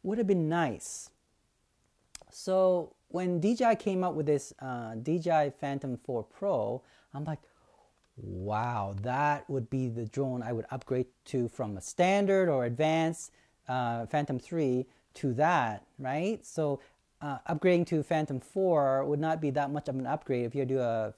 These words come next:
uh, you're, if you are a cin-, cinematic photographer or a cinematic videographer, right? It wouldn't really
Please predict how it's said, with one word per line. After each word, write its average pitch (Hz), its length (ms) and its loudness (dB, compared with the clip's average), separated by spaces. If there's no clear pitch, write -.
uh, 117 160 -8
you're, 127 180 -4
if 123 280 -6
you 147 120 0
are 131 120 2
a 120 200 -2
cin-, 143 340 -2
cinematic 135 640 -2
photographer 131 800 0
or 104 140 0
a 104 40 -2
cinematic 120 580 -4
videographer, 117 800 -2
right? 127 160 -2
It 139 60 0
wouldn't 160 340 0
really 170 1040 2